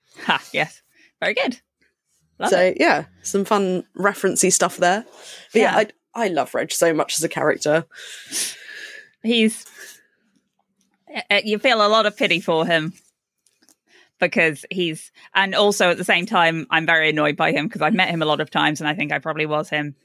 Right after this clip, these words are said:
Speaker 1: Uh,
Speaker 2: Yeah,
Speaker 1: the,
Speaker 2: I
Speaker 1: the
Speaker 2: think
Speaker 1: kind of revolutionary who feels very hard that this is the right thing to do, but if questioned on even one aspect of detail, is like, um,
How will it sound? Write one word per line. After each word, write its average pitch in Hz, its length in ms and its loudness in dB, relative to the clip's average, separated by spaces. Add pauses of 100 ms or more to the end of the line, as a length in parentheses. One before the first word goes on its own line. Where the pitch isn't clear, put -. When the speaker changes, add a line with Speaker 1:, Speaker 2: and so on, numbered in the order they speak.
(840)
Speaker 1:
Uh, 180 100 0
Speaker 2:
Yeah, 190 160 4
Speaker 1:
the, 170 60 2
Speaker 2:
I 175 40 2
Speaker 1:
the 185 60 0
Speaker 2:
think 185 140 2
Speaker 1:
kind 202 180 2
of 175 100 -4
revolutionary 165 640 -2
who 170 100 -6
feels 180 680 0
very 190 320 2
hard 180 400 2
that - 80 -10
this - 160 -6
is 156 100 -8
the 160 80 -4
right 156 200 2
thing 156 180 -6
to 170 120 -6
do, 151 200 2
but - 80 -6
if 160 100 -2
questioned 151 440 -2
on 147 120 0
even 156 300 -4
one 151 200 4
aspect 147 420 0
of 143 60 -14
detail, 151 480 0
is 147 100 -2
like, 151 200 0
um, 147 880 2